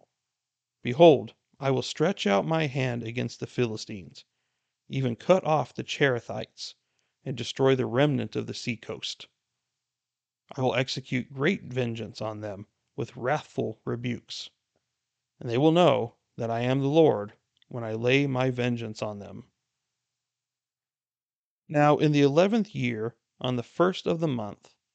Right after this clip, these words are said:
the word of the Lord came to me, saying, Son of man, because Tyre has said concerning Jerusalem, 'Aha,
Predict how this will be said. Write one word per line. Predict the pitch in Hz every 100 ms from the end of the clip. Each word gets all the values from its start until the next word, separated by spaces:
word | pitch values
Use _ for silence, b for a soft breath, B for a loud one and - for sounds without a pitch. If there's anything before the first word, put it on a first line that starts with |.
| _ _ _ _ _
the | -
word | 127 190
of | 202
the | 180
Lord | 156 156
came | - 143 131
to | -
me, | 110 73 - _ _ _
saying, | - 131 120 113 110 - _ _ _ _ _ _ _
Son | - 190 220
of | 156
man, | 120 98 107 - _ _ _ _ _ -
because | 127 - 156 -
Tyre | - 185 220 233 220 -
has | 156 135
said | - 165 165
concerning | 156 139 - 160 147
Jerusalem, | 127 120 185 156 117 98 110 - _ _ _ _ _ _
'Aha, | 123 117 170 214 -